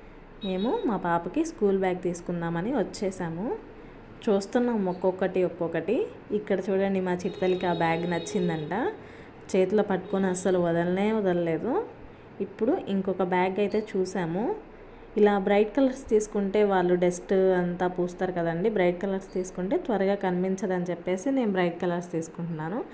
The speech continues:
మా పాపకేమో లైట్ బార్బీ కలర్, హలో కిట్టి అలాంటి టైపు, కిడ్స్ టైప్వి కావాలంట. నేను ఈ యూనికార్న్ బ్యాగ్ బాగుందమ్మా తీసుకో అని అంటే, చూడండి తన ఎక్స్‌ప్రెషన్స్, "ఏమన్నా బాగుందా ఇది? ఎందుకు నాకు ఇది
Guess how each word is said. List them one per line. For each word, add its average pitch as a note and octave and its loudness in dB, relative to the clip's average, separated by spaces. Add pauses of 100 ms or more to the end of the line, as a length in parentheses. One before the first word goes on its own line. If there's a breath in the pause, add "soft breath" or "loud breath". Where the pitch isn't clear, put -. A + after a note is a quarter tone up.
(400 loud breath)
మా G3 4 (100)
పాపకేమో G3 2 (420 loud breath)
లైట్ F3+ 4 (120)
బార్బీ E3 2 (100)
కలర్, E3 0 (340)
హలో F3 2 (120)
కిట్టి E3 -2 (200)
అలాంటి E3 0
టైపు, D#3+ -2 (140)
కిడ్స్ F#3 -2 (120)
టైప్వి G3+ 0 (100)
కావాలంట. E3 0 (640 loud breath)
నేను F#3 0 (120)
ఈ - 4 (120)
యూనికార్న్ G3+ 2 (200)
బ్యాగ్ E3 0 (160)
బాగుందమ్మా E3+ 0 (120)
తీసుకో E3+ -4 (100)
అని E3 -4 (140)
అంటే, E3 -2 (100)
చూడండి F3 0
తన E3 -2 (100)
ఎక్స్‌ప్రెషన్స్, F3+ -6 (220)
"ఏమన్నా F#3+ 2 (100)
బాగుందా G3+ 2 (140)
ఇది? A#3 -2 (460 loud breath)
ఎందుకు G#3 0 (120)
నాకు F3 -4
ఇది E3+ -6